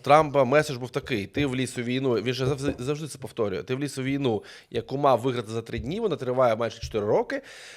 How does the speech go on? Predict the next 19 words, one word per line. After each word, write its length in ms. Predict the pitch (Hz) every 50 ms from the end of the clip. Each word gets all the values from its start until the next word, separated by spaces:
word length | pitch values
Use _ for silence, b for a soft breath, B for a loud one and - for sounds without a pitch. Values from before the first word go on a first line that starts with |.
| B B _ _
<clears throat> 540 | _ _ - - - 285 196 123 - - -
І 60 | 127
замість 280 | 127 156 160 160 - -
того, 180 | 180 151 139
щоб 180 | - - 135 107
прийняти 380 | 127 135 143 143 127 107 120
мою 420 | 113 120 127 127 123 107 92 87 - _ _ _ _ _ _ _ _ _ _ - - -
пропозицію 600 | 139 131 120 139 135 135 151 127 - - 127 120
дружби, 560 | 113 131 180 240 247 254 240 240 247 240 202
ти 500 | - - - 156 180 190 190 190 185 -
почина-, 440 | - - 123 - - 123 123 135 -
продовжуєш, 880 | - 127 131 147 175 180 170 147 147 143 127 127 113 - - - - -
е, 340 | - 110 110 113 113 107 107
вести 360 | 117 135 143 135 - - 113
війну 380 | 117 123 135 160 214 262 285 277 B B B B B B
з 480 | - - - - 127 135 123 117 104 101
результатами, 680 | 123 120 - 147 131 - 180 208 254 - 240 196 165 143
які, 280 | 131 - - 180 185
ну, 260 | 160 151 143 107 -